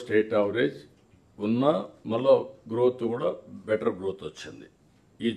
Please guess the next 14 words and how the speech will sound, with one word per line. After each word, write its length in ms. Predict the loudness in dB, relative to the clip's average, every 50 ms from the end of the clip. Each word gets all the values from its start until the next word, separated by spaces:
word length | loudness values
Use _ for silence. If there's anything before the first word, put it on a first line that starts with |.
| -4
జోన్లో 400 | 0 2 4 4 4 4 4 2 4 4
కూడా 160 | 6 6 6 4 4 -2 -8 -14 -20 _ _ _ _ _ _ _ _ _ _ _ _ _ _ _ _ _ _ -2
they 100 | 2 4 4
have 100 | 4 4 2
done 140 | 0 0 0 -2 -6 -6
better. 260 | -8 -8 -6 -8 -12 -12 -12 _ -20 -20 -20 -20 _ _ _ _ _ _ _ _ _ _ _ _ _ -10 -8
అంటే 140 | -6 -2 -2 0 0 0
ఐదు 160 | 0 -2 -2 -2 -2
జిల్లాల్లో 440 | -2 -2 2 0 0 0 2 0 0 0
నెంబర్ 200 | 0 -2 -2 0 0 2
వన్ 120 | 0 0 -4 -6
గ్రోత్ 300 | 0 2 4 4 2 2 -2 -2
రేట్ 260 | -2 -2 -2 -6 -14 -20 _ _ _ _ _ _ _ _ _ _ _ _ _ _ -6 -4
సత్సాయి. 480 | -4 -4 -4 -6 -10 -10 -10 -10 -12